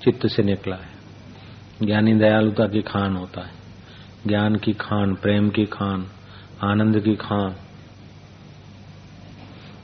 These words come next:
जहाँ पीतल की खान होती है वहाँ फिर तांबे की नहीं होती, जहाँ तांबे की खान होती वहाँ चांदी नहीं मिलती, जहाँ चांदी होता है वहाँ सोना नहीं मिलता। लेकिन ज्ञानी के खान तो ऐसी कि सब कुछ ज्ञानी की खान में से मिलता है।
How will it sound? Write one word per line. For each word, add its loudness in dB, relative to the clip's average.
जहाँ 2
पीतल 4
की 0
खान 2
होती 4
है 8
वहाँ 4
फिर 2
तांबे 0
की 0
नहीं 2
होती, -6
जहाँ 2
तांबे 2
की 0
खान 2
होती 2
वहाँ 2
चांदी 2
नहीं 2
मिलती, -4
जहाँ 2
चांदी 0
होता 2
है 2
वहाँ 0
सोना -2
नहीं 0
मिलता। -10
लेकिन 2
ज्ञानी 4
के 2
खान -2
तो 2
ऐसी 0
कि 2
सब 0
कुछ 0
ज्ञानी 4
की 2
खान 2
में 6
से 2
मिलता 2
है। -10